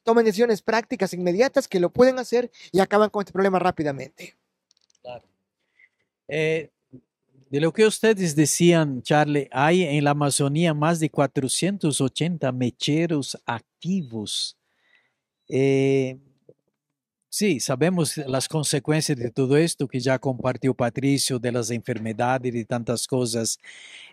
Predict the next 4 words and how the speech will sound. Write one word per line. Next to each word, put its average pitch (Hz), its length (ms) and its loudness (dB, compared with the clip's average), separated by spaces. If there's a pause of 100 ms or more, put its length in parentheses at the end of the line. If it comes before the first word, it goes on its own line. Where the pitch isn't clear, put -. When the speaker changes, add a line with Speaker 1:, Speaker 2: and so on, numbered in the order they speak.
Speaker 2:
Eh, 160 320 2 (220)
eh, 151 640 2 (2000)
¿por 214 260 4
qué? 196 340 0